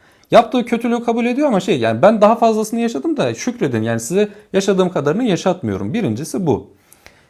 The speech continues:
Ya ikincisi de şu, anlayamadığınız şey şu. "Ya kardeşim ben zamanında ezildim, ezildim.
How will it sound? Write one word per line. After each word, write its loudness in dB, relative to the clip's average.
Ya 2
ikincisi -4
de 0
şu, 0
anlayamadığınız -2
şey -2
şu. -2
"Ya 0
kardeşim 0
ben -2
zamanında -2
ezildim, -6
ezildim. -4